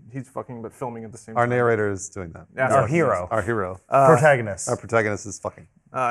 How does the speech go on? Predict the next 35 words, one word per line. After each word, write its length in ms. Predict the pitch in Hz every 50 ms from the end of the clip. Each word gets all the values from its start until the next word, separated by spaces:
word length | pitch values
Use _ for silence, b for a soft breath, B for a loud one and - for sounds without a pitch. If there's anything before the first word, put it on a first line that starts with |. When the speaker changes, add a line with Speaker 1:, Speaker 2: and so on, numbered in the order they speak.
| 123
Speaker 1:
and 40 | 120
he-, 180 | 117 139 131 123
here's 240 | 120 131 123 127 123
what 140 | 123 120 135
it 40 |
said. 180 | 135 - 117 131 - _
Speaker 4:
This 100 | - -
is 100 | 110 95
a 60 | 87
hero's 160 | 95 101 -
Speaker 1:
"Hey, 180 | 165 175 143 123
Speaker 4:
journey. 140 | 95 92
Speaker 1:
Dave, 400 | 92 175 180 156 120 107 98 92 _ _ _ _ _ _
is 120 | - 127 -
he 80 | 175
saying 320 | 170 - 254 220 160 135 110
Dave? 480 | - 123 117 131 156 196 220 202 - _ _ _ _ _ _ _ _ _
He 120 | - 180
fucking 380 | 180 - 262 - - 226 202 175
did, 240 | 190 294 233 175 131
little 180 | 135 139 135 127
man." 460 | 123 123 127 131 147 170 190 190 - _ _ _ _ _ _ _ _ _ _ _ -
Uh, 260 | 113 120 117 113 113 120
now 120 | 127 123
Jeffrey 360 | 110 123 127 120 - 139 131
is 80 | 123 113
on 140 | 120 117 113
her 100 | 131 143
back, 240 | 123 104 107 110 127
or 60 | 117
Dave. 480 | 110 110 117 113 87 104 104 - _ _ _ _ _ _ _
I 80 | -
don't 120 | 82 98 87
know. 680 | 92 - _ _ _ _ - _ _ _ _ - 135
Um, 420 | 139 139 131 127 123 120 117 113